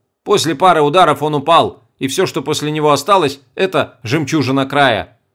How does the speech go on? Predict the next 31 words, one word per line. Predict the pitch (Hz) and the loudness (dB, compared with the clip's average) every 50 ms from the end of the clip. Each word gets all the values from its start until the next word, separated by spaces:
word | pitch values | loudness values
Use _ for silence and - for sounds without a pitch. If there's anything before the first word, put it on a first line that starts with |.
| _ _ _ _ _ _ _ _ _ _ _ _ | _ _ _ _ _ _ _ _ _ _ _ _
Я | 104 113 135 135 | -2 0 0 2
засунул | 135 147 139 - 180 170 165 160 151 143 | 2 0 0 0 -2 -2 0 0 0 0
ее | 147 139 143 135 | 2 2 0 0
в | 139 | -2
свой | - 147 160 160 147 | -4 -2 0 0 2
расширяющийся | 139 135 131 - 147 143 151 147 143 139 135 - 135 131 135 127 | 2 0 -2 -2 -2 0 0 0 0 0 0 -2 -4 -4 -4 -4
карман | 127 135 135 147 170 196 190 151 135 - _ _ | -2 -2 0 2 2 2 0 0 -2 -10 _ _
к | - 151 | -8 -6
остальным | 139 - - 139 135 131 139 139 | -4 -2 -2 0 0 0 0 0
жемчужинам. | 113 120 127 117 - 127 123 104 98 104 98 95 90 87 - _ _ _ _ _ _ _ _ _ _ _ _ - | 0 -2 -4 -4 -4 -4 -4 -4 -4 -6 -6 -8 -10 -12 -14 _ _ _ _ _ _ _ _ _ _ _ _ -4
Вероятно, | 113 131 175 214 214 208 202 196 | -2 0 2 2 2 0 0 0
она | 190 196 190 | 0 0 0
мне | 190 190 190 | 0 -2 -4
никогда | 190 185 202 190 185 196 196 | -4 -4 -4 -4 -2 -2 0
не | 190 190 | 0 0
понадобится, | 185 196 196 208 202 185 151 131 120 104 - - 95 87 - _ _ _ _ | 0 0 2 2 2 2 2 0 -2 -4 -6 -8 -12 -12 -14 _ _ _ _
но, | - 131 | -8 -6
зная | 123 120 165 170 160 147 | -4 -2 -2 -2 0 0
мою | 139 147 147 151 | 0 0 0 0
удачу, | 156 170 220 220 220 - 117 98 - _ _ _ _ | 2 2 0 0 0 -2 -6 -10 -10 _ _ _ _
если | - 151 160 - - 165 | -6 -6 -4 -4 -4 -2
я | 160 160 151 | 0 0 -2
сейчас | - 175 185 185 - 180 160 139 143 - | -2 -2 -4 -2 -2 0 0 0 -2 -2
ее | 135 135 139 | -2 0 0
не | 139 139 135 | 0 0 0
заберу, | 131 156 156 185 214 220 190 - - _ _ _ | -2 0 0 2 4 4 2 2 -2 _ _ _
в | _ - | _ -8
какой-то | - 190 190 208 202 - 165 | -6 0 0 2 2 2 0
момент | 156 160 156 180 185 156 127 | -2 -2 0 -2 -2 -2 -2
может | 156 160 156 - 147 | -2 -4 -4 -4 0
выясниться, | 170 190 185 175 - 147 139 131 127 - 110 - - | 2 2 2 2 0 -2 -4 -6 -4 -4 -6 -6 -8